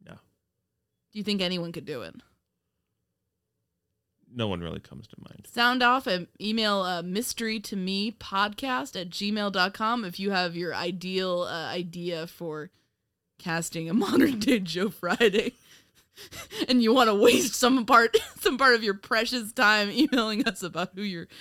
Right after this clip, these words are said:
Speaker 2: who your, uh, ideal person is. I thought Dan Aykroyd did a good job.
Speaker 1: Yeah, he was fine. And Harry Morgan as Ganon was in the movie, too.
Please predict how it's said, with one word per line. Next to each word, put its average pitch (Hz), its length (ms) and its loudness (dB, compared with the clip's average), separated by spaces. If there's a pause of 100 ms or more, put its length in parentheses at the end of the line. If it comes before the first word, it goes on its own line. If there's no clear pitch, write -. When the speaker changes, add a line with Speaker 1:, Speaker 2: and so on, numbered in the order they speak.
(360)
Speaker 2:
who 220 60 -8
your, 190 260 -4
uh, 165 220 -4 (420)
ideal 160 480 -10 (300)
person 147 380 -16
is. - 260 -18 (1700)
I 240 80 -2
thought 359 200 2
Dan 262 200 2
Aykroyd 302 380 -2
did 196 120 -6
a 185 60 -6
good 180 140 -8
job. 160 300 -14 (1400)
Speaker 1:
Yeah, 320 100 -10
he 214 100 -2
was 190 120 -4
fine. 196 360 -12 (1900)
And 160 140 -2
Harry 170 220 4
Morgan 165 380 -2
as 120 120 -6
Ganon 131 380 -4
was 98 120 -6
in 92 80 -8
the 87 60 -8
movie, 101 280 -10
too. - 300 -14